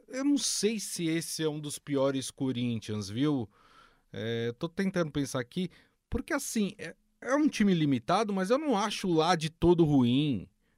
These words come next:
né? E também não posso considerar um time que é terceiro colocado no Campeonato Brasileiro, que tá na semifinal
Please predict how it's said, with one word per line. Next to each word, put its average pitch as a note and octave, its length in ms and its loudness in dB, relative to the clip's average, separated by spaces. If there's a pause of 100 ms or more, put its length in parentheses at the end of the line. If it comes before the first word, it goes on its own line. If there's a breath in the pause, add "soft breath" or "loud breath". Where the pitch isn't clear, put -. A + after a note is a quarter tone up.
(100)
né? B2 280 -4
E C3+ 220 -4 (100)
também G#3+ 240 2
não C#4+ 120 2
posso G3 300 0
considerar C#3 560 0
um C#3+ 140 2
time D3 380 -2
que - 120 -4
é B2+ 40 -6
terceiro D3+ 480 -2
colocado C3+ 500 -2
no B2 80 -4
Campeonato A#2+ 440 -4
Brasileiro, A2+ 580 -2
que G#2+ 100 -14
tá B2 120 -8
na C3+ 120 -4
semifinal A#2+ 640 -4